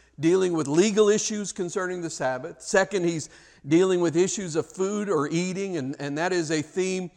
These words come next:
that's gonna show up over and over again in the book of, of Mark. And the third thing is he's dealing with, and this is a big one, he's dealing with issues of who he is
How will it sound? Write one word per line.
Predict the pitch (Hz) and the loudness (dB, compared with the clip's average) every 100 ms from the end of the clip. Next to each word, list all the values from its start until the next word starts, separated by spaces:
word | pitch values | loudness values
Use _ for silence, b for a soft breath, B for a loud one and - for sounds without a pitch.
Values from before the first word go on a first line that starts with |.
| b b _ | b b _
that's | 147 - | -4 -2
gonna | 175 156 | 0 0
show | - 185 | 2 2
up | 170 165 | 4 4
over | 175 175 | 4 4
and | 165 | 2
over | 180 170 | 2 2
again | 147 165 165 | 0 -2 -2
in | 156 | -2
the | 139 | 0
book | 160 160 | -2 -2
of, | 135 135 | -6 -4
of | 143 135 | -6 0
Mark. | 143 175 180 | 2 2 2
And | 147 | -4
the | 139 135 | -6 0
third | 220 269 233 | 6 6 4
thing | 180 151 165 | 0 -2 -2
is | 170 - B B B | -4 -6 B B B
he's | - 160 131 | -4 -4 -2
dealing | 117 208 233 226 196 | -2 0 2 0 2
with, | 185 180 - b - | 0 0 -10 b -8
and | 139 | -4
this | 208 | -4
is | 165 139 | -4 -6
a | |
big | 120 185 131 | 2 2 2
one, | 98 110 | -6 -10
he's | 160 117 | -8 -6
dealing | 165 214 233 196 | -2 0 0 0
with | 170 - b b b _ | 0 -2 b b b _
issues | 185 226 - 175 147 143 156 - b b - | 2 4 2 -2 -2 0 -2 -8 b b -12
of | 131 | -12
who | - 226 240 | -6 -2 0
he | 214 220 214 | 2 0 0
is | 190 202 123 104 - - - | 0 2 0 -4 -14 -14 -14